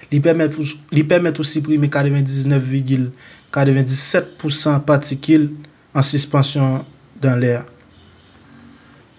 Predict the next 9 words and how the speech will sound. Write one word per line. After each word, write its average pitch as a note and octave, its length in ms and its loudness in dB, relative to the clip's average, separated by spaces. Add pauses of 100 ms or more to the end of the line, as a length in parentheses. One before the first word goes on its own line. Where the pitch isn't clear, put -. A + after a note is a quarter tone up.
(500)
Machin C#3+ 320 0
sa D3+ 180 2
gen C#3+ 140 0
yon C#3+ 140 -2
twa C3+ 200 0
panoramik B2+ 760 0 (180)
ki C3+ 200 2 (100)
pa B2+ 180 0
gen B2+ 220 -4